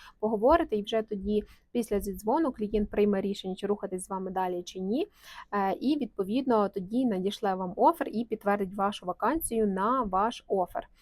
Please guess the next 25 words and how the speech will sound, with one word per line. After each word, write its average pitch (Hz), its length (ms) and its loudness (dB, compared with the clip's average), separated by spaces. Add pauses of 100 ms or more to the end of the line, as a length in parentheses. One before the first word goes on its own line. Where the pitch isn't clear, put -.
(340)
е, 190 400 0
і - 160 0
на, 214 360 4
на 208 240 2
ту 208 140 -6
пропозицію, 214 560 -4
яку 233 140 2
він 214 160 -2
опублікував, 214 760 0
і, 226 40 0
в - 40 -4
принципі, 220 480 -2
ви 262 160 2
почнете 208 680 -4 (800)
в 202 60 -6
принципі, 214 760 2
е, 196 120 0
спілкуватися. 220 640 -2
Тут 220 160 0
ви 196 80 2
можете 196 320 -4
побачити 196 420 -6
статус, - 420 -6
що 196 260 -2
я, 202 300 0